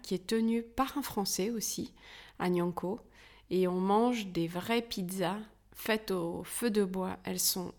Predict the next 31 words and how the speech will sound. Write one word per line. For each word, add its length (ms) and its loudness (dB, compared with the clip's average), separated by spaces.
délicieuses. 880 2
Et 80 -4
ça, 140 2
c'est 140 2
une 80 -2
soirée 320 0
qu'on 160 -6
passe 300 -4
avec, 340 -8
euh, 140 -6
nos 220 -4
copains 420 -4
hollandais 500 -2
pour 140 -16
se 120 -4
dire 220 0
au 80 4
revoir. 400 -2
Et 100 4
on 120 4
se, 460 0
on 80 8
se 140 6
régale. 420 4
On 80 4
redescend 540 8
de 80 6
Nyanko 720 6
vers 300 0
Luang 240 4
Prabang, 520 2